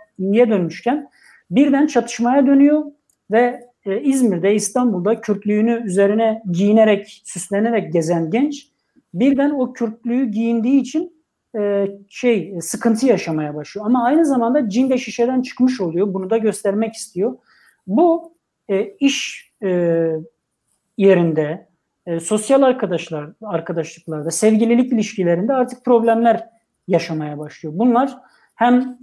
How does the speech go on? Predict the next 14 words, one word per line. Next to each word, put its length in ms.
az 160
önce 220
bahsettiğim 460
o 80
uzaklaşma 760
ve 80
gettolaşmayı 1000
besleyen 640
bir 100
şeye 280
dönüşüyor. 500
Hem 300
de, 240
e, 60